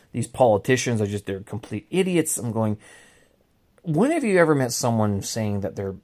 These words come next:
their pol-, their elected state people, whatever, are actually decent people or someone they can be trusted, right? It's only in history. It's only in retrospect that ever happens. Okay, so this article, a few points. Number one, why the U S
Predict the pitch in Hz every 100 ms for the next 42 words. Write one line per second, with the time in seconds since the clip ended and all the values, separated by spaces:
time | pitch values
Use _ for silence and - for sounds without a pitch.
0 | _ 101 104 - 107 - 107 98 92 -
1 | 107 107 110 - 156 - - 113 113 _
2 | _ _ _ 135 120 95 95 101 104 98
3 | 90 87 - 101 101 101 107 107 110 104
4 | 113 107 131 123 143 151 220 156 120 113
5 | 110 110 120 117 120 117 143 139 147 -
6 | 220 - - 131 - - - - 277 285
7 | 254 214 190 226 - 165 113 - _ _
8 | 143 208 220 202 156 156 165 - 175 -
9 | 120 107 101 98 - 165 190 - - -
10 | _ _ _ 123 - - - 139 175 -
11 | 107 - - - _ - - - - 175
12 | 208 202 - - - - - _ 151 156
13 | 131 85 - 113 135 147 156 147 131 123
14 | 107 104